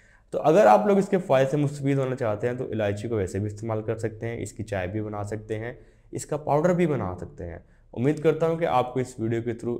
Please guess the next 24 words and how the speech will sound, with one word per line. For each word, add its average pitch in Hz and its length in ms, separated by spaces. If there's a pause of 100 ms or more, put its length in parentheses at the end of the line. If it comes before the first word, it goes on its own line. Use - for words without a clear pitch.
(140)
इलायची 101 360
के 117 60
फ़ायदे 98 400
का 107 60
पता 101 220
चल 107 200
गया 113 160
होगा। 110 300 (280)
इलायची 113 340
को 120 120
निगलेक्ट 113 440
ना 117 200
करें, 139 260
बल्कि 165 600
अगर 151 380
बिरयानी 143 440
खाते 185 320
हुए 175 100
आपको 170 220
मुंह 156 120
में 151 100
इलायची 120 340
आती 113 320
है, 143 420